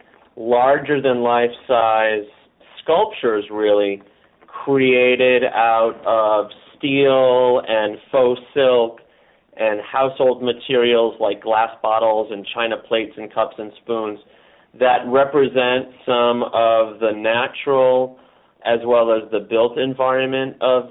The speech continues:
Asian countries, everything from giant dragons to temples of heaven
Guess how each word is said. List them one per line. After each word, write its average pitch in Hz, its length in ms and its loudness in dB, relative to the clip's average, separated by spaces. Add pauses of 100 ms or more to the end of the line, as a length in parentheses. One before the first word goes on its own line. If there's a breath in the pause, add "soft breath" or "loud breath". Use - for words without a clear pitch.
(140)
Asian 127 500 -2
countries, 131 580 -2 (680 soft breath)
everything 127 500 0
from 110 280 -2
giant 110 580 -2
dragons 117 720 0 (140)
to 110 260 -8
temples 117 340 -2
of 117 140 0
heaven 113 640 -2